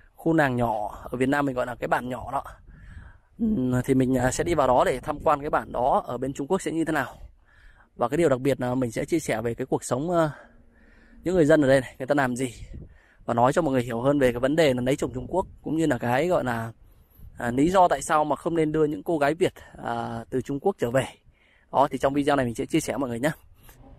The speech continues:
Khang đang quay cho mọi người xem đây là cái khu, à, tự trị trong Quảng Tây mọi người nhá. Còn tại sao lại gọi là khu tự trị trong Quảng Tây thì, à, có thể là nhiều người đã biết. Ngày xưa thì, à, ở khu này thì, à, nhiều người Choang.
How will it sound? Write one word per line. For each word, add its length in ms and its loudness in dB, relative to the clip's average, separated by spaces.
Khang 180 -2
đang 100 0
quay 140 6
cho 60 2
mọi 100 -2
người 80 -2
xem 180 0
đây 100 2
là 60 0
cái 100 -2
khu, 300 2
à, 260 6
tự 120 -4
trị 180 -8
trong 220 -2
Quảng 100 -4
Tây 140 2
mọi 100 -4
người 80 -4
nhá. 140 -2
Còn 100 -6
tại 160 0
sao 240 4
lại 140 -2
gọi 180 0
là 80 -4
khu 160 -4
tự 100 -4
trị 140 -6
trong 160 0
Quảng 100 -4
Tây 160 2
thì, 220 -2
à, 260 0
có 60 -12
thể 120 0
là 100 -2
nhiều 200 0
người 240 0
đã 180 -6
biết. 180 2
Ngày 140 -2
xưa 240 4
thì, 160 2
à, 440 2
ở 160 -2
khu 240 2
này 140 4
thì, 200 -2
à, 200 -4
nhiều 200 4
người 180 2
Choang. 320 0